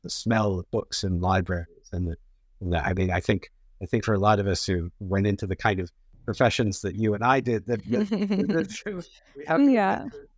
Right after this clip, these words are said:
Speaker 1: a certain
Speaker 2: They're
Speaker 1: romantic
Speaker 2: really, yes. <laughs>
Speaker 1: yeah, a certain romantic attachment to,
Speaker 2: Yeah.
Speaker 1: to books and libraries and, and, and, and all of it. Um, and I could not imagine that computers would ever inspire that kind of nostalgia.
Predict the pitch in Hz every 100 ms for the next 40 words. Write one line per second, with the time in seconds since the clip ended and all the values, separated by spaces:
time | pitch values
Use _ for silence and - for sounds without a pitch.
0 | _ - 180 160 226 262 269 202 - 220
1 | - 214 - - 294 - - 208 - 233
2 | - 180 143 180 214 165 165 180 202 156
3 | 175 233 269 131 - 127 113 - - 226
4 | 190 160 170 139 143 - - - _ 139
5 | 131 131 135 131 113 107 104 - - 107
6 | 98 98 - - 104 95 87 _ _ _
7 | _ 117 117 - 117 - 135 143 131 98
8 | 90 - _ 127 110 107 - 143 143 -
9 | - 277 240 202 190 156 151 156 151 110
10 | 92 92 - 117 - 131 110 107 104 127
11 | 127 107 - 107 98 101 110 98 92 92
12 | 87 101 95 98